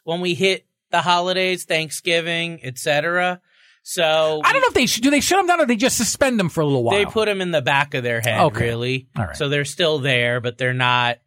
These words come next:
Speaker 1: pursuing them aggressively like before for scheduling reasons, right? People vacation,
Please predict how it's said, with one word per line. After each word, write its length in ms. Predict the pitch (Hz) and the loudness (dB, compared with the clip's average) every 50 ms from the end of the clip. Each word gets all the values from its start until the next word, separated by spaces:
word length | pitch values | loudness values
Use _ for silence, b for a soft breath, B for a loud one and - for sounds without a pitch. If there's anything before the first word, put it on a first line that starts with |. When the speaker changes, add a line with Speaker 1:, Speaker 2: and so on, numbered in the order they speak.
| _ _ _ _ _ _ | _ _ _ _ _ _
Speaker 1:
pursuing 640 | - - 139 127 - - 170 156 143 143 139 123 120 | -8 -6 -4 -2 -2 0 0 2 2 2 0 -2 -2
them 180 | 113 110 110 110 | -4 -4 -4 -4
aggressively 720 | 110 107 101 127 123 123 123 - 120 113 95 104 107 107 | -6 -6 -4 -2 -2 -2 -2 -4 -6 -8 -8 -10 -12 -12
like 240 | 110 110 107 104 92 | -12 -12 -12 -14 -14
before 560 | - 113 104 - 120 110 107 107 110 117 120 B B B B B B | -14 -16 -12 -10 -8 -8 -6 -4 -4 -6 -6 B B B B B B
for 280 | B - 220 220 214 190 | B 0 2 2 2 2
scheduling 760 | 190 - - - 175 165 156 143 151 170 165 165 160 165 | 0 -2 0 2 2 2 2 0 -2 -2 0 -2 -2 -2
reasons, 540 | 165 165 160 160 160 147 165 160 160 160 147 156 | -4 -4 -2 -2 -2 -2 -2 -2 -2 -2 0 2
right? 220 | 156 156 160 147 | 2 2 2 0
People 320 | - 139 143 139 143 139 | -4 -6 -6 -6 -6 -6
vacation, 1080 | 127 135 127 123 117 185 196 190 185 185 180 - 190 185 175 175 170 170 170 170 165 160 | -4 -4 -4 -4 -2 0 0 2 0 0 -2 -4 -2 -2 0 0 0 -2 -4 -6 -8 -14